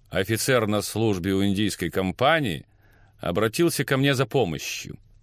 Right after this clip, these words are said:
Если удастся раздобыть несколько сот фунтов, я с ним повидаюсь и все улажу. Что ж, мистер Стоун, перед вами еще вся жизнь, и я надеюсь,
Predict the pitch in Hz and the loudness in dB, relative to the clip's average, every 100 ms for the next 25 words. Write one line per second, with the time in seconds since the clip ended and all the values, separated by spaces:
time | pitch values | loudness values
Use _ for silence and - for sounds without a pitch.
0 | - _ _ - 98 175 - 151 143 147 | -20 _ _ -6 0 2 2 0 2 2
1 | 151 - 131 123 113 120 135 117 117 123 | 2 -2 -2 0 0 0 0 0 0 0
2 | - 110 107 104 - 104 92 - 156 208 | -2 -4 -2 -2 -2 -2 -2 -4 -2 -2
3 | - 76 - _ _ - - - - 120 | -2 -6 -8 _ _ -20 -20 -10 0 2
4 | 165 - 127 117 117 117 139 185 180 - | 2 0 -4 -2 0 2 4 4 2 -2
5 | 101 - 135 117 92 82 78 82 _ - | -6 -2 0 2 2 0 0 -8 _ -20
6 | _ - - - - - - - - - | _ -20 -20 -20 -20 -20 -20 -20 -20 -20
7 | - - - _ _ - 240 262 - - | -20 -20 -20 _ _ -4 4 4 4 2
8 | - 127 139 - 117 117 - - 123 98 | 2 2 0 0 -2 0 -2 2 4 4
9 | 82 73 - - _ _ _ - _ - | 2 -2 -8 -16 _ _ _ -20 _ -4
10 | 95 120 190 226 220 202 - 170 - 151 | 0 4 4 4 2 0 0 0 2 2
11 | 123 247 190 85 - - _ _ _ _ | 2 2 2 -2 -8 -14 _ _ _ _
12 | - - 92 139 160 143 117 151 196 220 | -16 -4 2 2 2 2 4 4 4 2
13 | - - - | -2 -2 -6